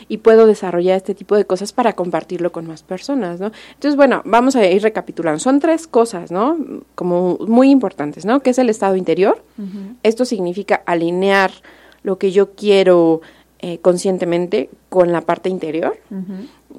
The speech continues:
Speaker 1: Eh, que no solamente es la parte mental y emocional, también de repente es la parte física,
Speaker 2: Ujú.
Speaker 1: ¿no? A veces estoy muy enferma y también es, ¿por qué? ¿Por qué me estoy enfermando tanto? A lo mejor necesito vitaminas, ¿no? Entonces también es alinearte, ¿no? A que si yo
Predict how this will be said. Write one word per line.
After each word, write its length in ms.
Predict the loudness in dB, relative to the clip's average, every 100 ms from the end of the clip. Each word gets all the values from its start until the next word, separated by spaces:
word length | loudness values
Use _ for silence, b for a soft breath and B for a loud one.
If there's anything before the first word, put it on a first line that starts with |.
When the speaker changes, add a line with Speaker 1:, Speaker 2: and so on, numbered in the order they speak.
| -8
Speaker 1:
Eh, 360 | -4 -2 -2 0
que 80 | 2
no 140 | 2
solamente 440 | 2 2 2 2 2
es 60 |
la 100 | 2
parte 220 | 2 0
mental 600 | -2 -2 -2 2 4 4 2
y 40 |
emocional, 540 | 0 -2 -6 -6 -6 -6
también 340 | -6 -2 0
de 140 | 0 0
repente 360 | -2 -6 -6
es 60 | -6
la 100 | -6
parte 260 | -8 -10
física, 420 | -8 -8 -10 -20 -20 _
Speaker 2:
Ujú. 280 | -16 -14 -8
Speaker 1:
¿no? 200 | -2 0
A 40 | 0
veces 240 | 0 -2
estoy 400 | -6 0 2 2
muy 240 | 0 0 -2
enferma 640 | -4 -2 0 0 0 -4 -6 b b b
y 100 | -8
también 260 | -6 -4 -6
es, 80 |
¿por 280 | -4 -4 -4
qué? 280 | -2 -2 -2 -6
¿Por 160 | -8
qué 100 | -4
me 120 | -6 -4
estoy 220 | -4 -4
enfermando 500 | -4 -6 -8 -10 -8
tanto? 260 | -8 -8 _ b b b b b
A 80 | 0
lo 80 | 2
mejor 160 | 4
necesito 300 | 2 2 0
vitaminas, 640 | -2 -2 0 2 2 0 -4
¿no? 160 | -4
Entonces 240 | -4 -6 -4
también 280 | 0 2 2
es 120 | 2
alinearte, 640 | 0 0 0 -2 -4 -10
¿no? 220 | -6 -4
A 100 | -4
que 140 | -4 -8
si 180 | -8 0
yo 200 | 0